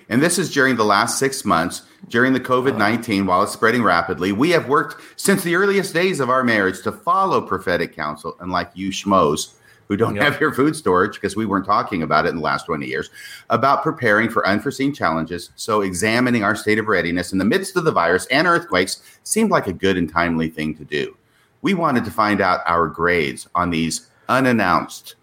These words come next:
Speaker 1: tests.
Speaker 2: And guess what? We passed with soaring colors.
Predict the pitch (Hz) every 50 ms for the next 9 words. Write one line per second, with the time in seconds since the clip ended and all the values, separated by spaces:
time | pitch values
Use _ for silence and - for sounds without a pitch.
0 | _ _ _ _ - - 90 80 - - - - - - - - - - _ _
1 | _ _ _ _ _ _ _ _ _ _ _ _ _ _ _ _ _ _ _ _
2 | _ _ _ _ _ _ _ _ _ _ _ _ _ _ _ _ _ _ _ _
3 | _ _ _ _ _ _ _ 151 _ _ _ _ _ _ _ _ _ - - -
4 | - 110 104 107 101 - 110 107 107 - - 123 127 143 - - 110 113 120 117
5 | - - 135 98 104 107 - - - 101 95 - - - - 123 120 120 127 135
6 | - - - 92 95 80 69 80 - -